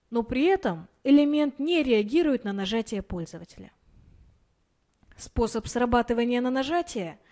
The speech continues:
оставляем Active Touch или Bounding Box, так как элемент должен не только принимать данные, но и отправлять команды оборудованию.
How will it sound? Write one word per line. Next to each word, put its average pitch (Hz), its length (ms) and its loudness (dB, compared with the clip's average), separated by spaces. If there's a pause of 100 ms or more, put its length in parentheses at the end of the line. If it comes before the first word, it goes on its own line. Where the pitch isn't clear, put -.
(260)
оставляем 262 640 0
Active 233 520 -4
Touch 320 340 -2
или 247 220 2
Bounding 254 640 -2
Box, - 400 -6 (340)
так 220 180 -4
как 214 300 -6
элемент 294 460 0
должен 214 520 -2
не 240 120 0
только 320 340 -2
принимать 233 560 -4
данные, 170 480 -10
но 277 220 -2
и 302 80 2
отправлять 233 600 0
команды 208 440 -6
оборудованию. 175 800 -10